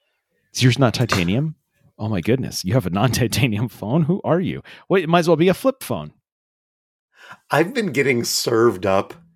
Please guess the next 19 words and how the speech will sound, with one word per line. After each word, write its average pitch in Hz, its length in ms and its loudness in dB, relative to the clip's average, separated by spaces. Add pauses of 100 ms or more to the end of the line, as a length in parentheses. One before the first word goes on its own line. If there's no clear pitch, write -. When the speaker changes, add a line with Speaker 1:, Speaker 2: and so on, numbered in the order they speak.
(520)
Speaker 2:
this 110 280 2
company 104 680 -2 (1500)
that 110 420 -2
takes 139 300 -4
apart 117 500 0
old 101 300 0
phones 95 680 -4 (160)
and 98 200 -6
then 85 340 -6
mounts 85 460 -4
them 101 320 -2
and 90 240 -6
frames 92 640 -2
them 107 420 0 (340)
and 240 160 6
Speaker 1:
Oh. 370 100 6
Speaker 2:
puts - 280 4
little 101 680 4 (360)
lines, 95 1000 0